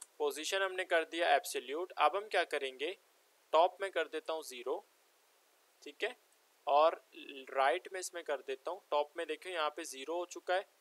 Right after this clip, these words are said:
यहाँ का top zero हो गया, और right में कर देता हूँ फ़िफ़्टीन pixel। जैसे ही मैंने किया right fifteen pixel, ये देखिए यहाँ पे आ गया। अब इसका ज़रा size बढ़ा देते हैं, because इसका size अभी बहुत छोटा है,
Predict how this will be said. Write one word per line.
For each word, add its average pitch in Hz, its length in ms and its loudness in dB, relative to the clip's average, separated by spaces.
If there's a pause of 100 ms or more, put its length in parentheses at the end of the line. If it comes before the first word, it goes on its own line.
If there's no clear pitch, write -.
(340)
यहाँ 139 240 2
का 170 140 -2
top 151 360 2
zero 127 300 -4
हो 175 80 -2
गया, 185 200 -2
और 147 280 2
right 135 300 2
में 165 80 -12
कर 147 160 -6
देता 139 280 -8
हूँ 160 80 -10
फ़िफ़्टीन 151 540 -16
pixel। 117 360 -10 (760)
जैसे 147 280 4
ही 214 60 -8
मैंने 202 200 -2
किया 190 300 2
right 160 340 6
fifteen 165 480 -12
pixel, 175 360 -6
ये 160 160 -6
देखिए 143 260 -6
यहाँ 127 300 -6
पे 131 80 -4
आ 117 120 -4
गया। 107 200 -18 (400)
अब 151 120 -6
इसका 196 220 -2
ज़रा 185 220 4
size 160 440 6
बढ़ा 160 260 8
देते 175 240 -4
हैं, 185 80 -2
because 170 420 -4
इसका 165 260 -8
size 151 380 2
अभी 165 240 -8
बहुत 135 280 -2
छोटा 143 340 -2
है, 190 100 -2